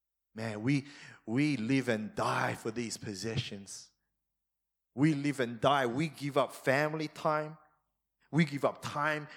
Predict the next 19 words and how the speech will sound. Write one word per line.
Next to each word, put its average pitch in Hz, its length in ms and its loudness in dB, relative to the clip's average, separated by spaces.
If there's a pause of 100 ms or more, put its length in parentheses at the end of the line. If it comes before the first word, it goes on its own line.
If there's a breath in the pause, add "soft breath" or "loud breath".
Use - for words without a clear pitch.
with 117 200 -4 (120)
God. 156 580 6 (260 loud breath)
We 165 120 2
give 147 140 0
up 120 180 0
time 156 360 2
with 147 180 -4
our 123 120 4
friends. 156 840 -4 (520 soft breath)
We, 165 180 2 (560)
you 139 80 0
know, 135 100 4
we, 135 180 -2 (160)
parents 165 520 4 (140)
give 147 260 -2
up, 156 320 0 (480 loud breath)
uh, 151 240 -10
the, 131 80 -4
the, 120 340 0